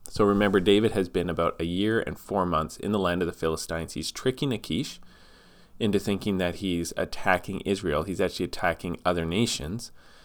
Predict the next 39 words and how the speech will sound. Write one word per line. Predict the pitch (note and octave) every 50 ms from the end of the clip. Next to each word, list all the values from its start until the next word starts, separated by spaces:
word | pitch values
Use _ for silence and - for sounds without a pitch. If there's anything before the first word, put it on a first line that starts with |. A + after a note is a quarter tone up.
| - - - -
But | - F#2+
Achish | F#2 F2 - - - G2+ A2+ G#2+ - -
has | - - F#2 - G2+ F#2+ F2+ F#2+
been | F#2+ G2+ F2+ F2+ F2
deceived | D#2+ F#2 - - A2 G#2+ A2 G#2+ -
here. | - - D2+ D#2 - - - - _ _ - - _ _ _ _ - - _ - - - -
And | A2 G#2+ G2
so | F#2 - A#2 G2+
this | F#2 G#2 G#2+ -
is | - A2+ G2 F2
the | G#2 F#2+ - -
end | E2+ F2+ F#2+ F#2
of | E2+
that | F#2 F2 E2 -
year | D#2+ F2+ F2+ F2+ E2
and | D#2+ D#2+
four | - - F#2+ E2+
months-ish, | E2+ F2 G2 A#2 C#3+ C#3 - - - - A#2+ C#3 D3 - -
and | - F2 -
things | G2+ F#2+ F2 -
are | F#2+
coming | - - G#2+ F#2+ F2+
to | F#2 F2
a | E2+
head, | - - G#2 A2 A#2+ -
and | - - F#2
the | E2+
Philistines | - - D3 C#3+ - - G2 F2+ F2 - -
have | E2 D2+
decided | - F2 - - E2 E2 E2 E2+ D#2+
that | E2+ - -
now | E2+ F2 F2 F#2
is | F2+ D#2 -
a | E2+
good | E2 F#2+ G2 G2 -
time | - - - E2+ E2 -
to | - D#2+
attack | - - - C#2+ C#2+ - -
Israel. | D2 D#2 - - - - - -